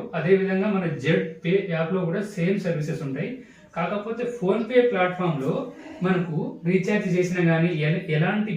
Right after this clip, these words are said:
బిల్ పేమెంట్స్ చేసినా కానీ మనకు ఆ సర్వీస్ ఛార్జ్ అనేది మన మీద వెయిట్ పడతా ఉంటుంది. అది ఆ విధంగా దాన్ని మనం పక్కన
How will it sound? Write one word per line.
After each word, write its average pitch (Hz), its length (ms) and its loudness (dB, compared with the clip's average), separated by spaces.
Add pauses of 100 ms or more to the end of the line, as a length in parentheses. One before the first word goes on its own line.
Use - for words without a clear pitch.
బిల్ 160 180 -2
పేమెంట్స్ 180 360 2
చేసినా 156 240 2 (100)
కానీ 165 200 -4 (520)
మనకు 185 280 2 (680)
ఆ 165 40 2 (180)
సర్వీస్ 214 400 2
ఛార్జ్ 185 320 2
అనేది 170 300 2 (160)
మన 165 180 4
మీద 180 120 2 (100)
వెయిట్ 160 240 0
పడతా 127 280 -6
ఉంటుంది. 117 240 -10 (560)
అది 160 140 2 (160)
ఆ - 20 2 (140)
విధంగా 214 320 2 (300)
దాన్ని 202 260 2
మనం 190 140 2 (100)
పక్కన 170 240 0